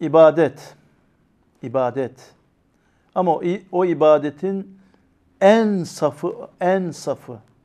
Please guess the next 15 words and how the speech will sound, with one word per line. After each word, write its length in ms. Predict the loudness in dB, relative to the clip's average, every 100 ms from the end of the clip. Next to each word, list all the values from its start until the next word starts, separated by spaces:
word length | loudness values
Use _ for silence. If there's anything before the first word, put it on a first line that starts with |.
| _ _ -10
neymiş? 520 | -8 -8 -14 -20 _ _ _ _ _ _ _ -20
İhlasmış. 840 | -20 -18 -18 -20 _ _ -20 _ _ _ _ _ _ _ _ _ _ _ _ _
İhlas 420 | -6 2 4 4 4
zaten 520 | 4 4 0 -6 -10 -14 -8
ibadetin 540 | 0 2 0 -6 -12
ruhudur. 800 | -8 -6 -4 -6 -8 -20 -20 _ _ _ _ _ _ _ _ _ _ _ _ _ _ _ 2
Cesetle 680 | 4 6 6 6 4 -4 -2
ruh 400 | -2 -2 -4 -10
gibidir 920 | -6 -4 -4 -6 -12 -10 -10 -8 -8
ibadetle 720 | 0 2 2 0 -6 -10 -10
ihlas. 580 | -10 -12 -12 -12 -20 -20 _ _ _ _ _ _ _ _ _ _ _
Ceset 420 | 2 4 4 0
çok 240 | 0 0 0
güzel 300 | -2 0 0
görünebilir, 840 | -4 -6 -8 -12 -14 -16 -18 _